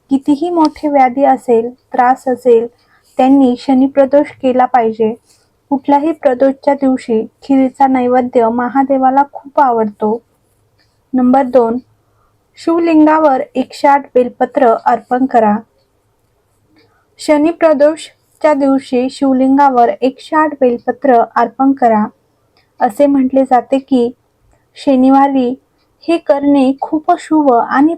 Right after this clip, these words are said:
फलदायी आहेत. आपण इच्छित असल्यास उडीद डाळ, काळे बूट, काळे कपडे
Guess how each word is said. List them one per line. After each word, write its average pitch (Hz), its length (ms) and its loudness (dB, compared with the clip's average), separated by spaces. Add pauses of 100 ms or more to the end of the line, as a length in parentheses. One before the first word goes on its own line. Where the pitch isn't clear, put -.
फलदायी 294 500 2 (100)
आहेत. 214 260 2 (960)
आपण 240 440 0 (500)
इच्छित 262 340 -2 (120)
असल्यास 254 560 0 (640)
उडीद 277 300 0 (100)
डाळ, 233 320 0 (1000)
काळे 247 300 2
बूट, 247 500 -2 (920)
काळे 254 280 0
कपडे 269 600 0